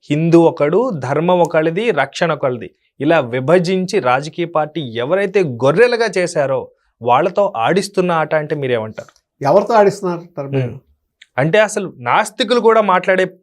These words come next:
Speaker 1: ఆ, విషయాలు చూస్తే
Speaker 2: నాస్తికులు మాట్లాడతారు,
Speaker 1: ఉమ్.
Speaker 2: దేవుడు
Speaker 1: కానీ
Speaker 2: లేడని.
Speaker 1: వాళ్ళు ఇప్పుడు దేవుడు ముసుగులో
Speaker 2: కాదు, కాదు.
Speaker 1: కనిపిస్తున్నారు కదా.
Speaker 2: మీరు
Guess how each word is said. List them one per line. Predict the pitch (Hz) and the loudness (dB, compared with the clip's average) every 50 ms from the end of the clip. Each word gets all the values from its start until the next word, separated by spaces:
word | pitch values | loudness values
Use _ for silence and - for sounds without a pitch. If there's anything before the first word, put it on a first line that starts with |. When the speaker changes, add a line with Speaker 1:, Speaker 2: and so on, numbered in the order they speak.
| _ - | _ -4
Speaker 1:
ఆ, | 151 151 151 - - | 0 2 2 2 0
విషయాలు | 139 135 - - 143 127 117 117 | -4 -4 0 0 0 0 -2 -6
చూస్తే | 107 - - 123 | -12 -12 -8 -4
Speaker 2:
నాస్తికులు | 135 202 208 - 277 311 311 | -2 -2 -2 -2 -2 -2 -2
మాట్లాడతారు, | 285 233 226 240 240 - - 175 120 | 0 0 0 -2 -2 -2 -2 -2 -2
Speaker 1:
ఉమ్. | 110 147 143 | -2 -2 -2
Speaker 2:
దేవుడు | 135 165 185 208 220 | 0 2 2 4 4
Speaker 1:
కానీ | 214 214 | 6 6
Speaker 2:
లేడని. | 220 220 226 | 6 6 4
Speaker 1:
వాళ్ళు | 170 151 170 208 240 247 | 4 4 2 2 0 -2
ఇప్పుడు | 254 240 - 262 254 | -6 -6 -6 -6 -6
దేవుడు | 214 165 131 131 131 156 190 233 247 | -6 -6 -4 0 2 2 2 2 0
ముసుగులో | 226 233 240 151 - 208 233 240 233 | 0 -2 -2 -4 -4 -2 0 2 2
Speaker 2:
కాదు, | - - | 4 2
కాదు. | 220 220 | 4 4
Speaker 1:
కనిపిస్తున్నారు | 190 180 196 208 196 175 165 - | 4 6 6 6 6 6 6 4
కదా. | - 160 143 185 135 | 4 2 2 2 2
Speaker 2:
మీరు | 143 160 180 185 185 202 240 277 262 202 139 - - | 2 2 4 6 6 4 4 2 0 -2 -2 -4 -8